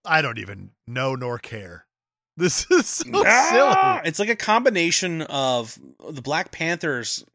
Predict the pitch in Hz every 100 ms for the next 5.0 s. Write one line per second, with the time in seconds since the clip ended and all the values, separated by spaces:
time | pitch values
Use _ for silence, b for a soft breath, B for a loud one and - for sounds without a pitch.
0 | _ _ _ _ _ _ _ _ _ _
1 | _ 139 120 120 117 117 131 113 107 -
2 | 147 147 147 165 190 190 202 B B _
3 | 139 - 160 185 175 151 151 147 143 139
4 | 139 - 123 107 127 131 127 120 117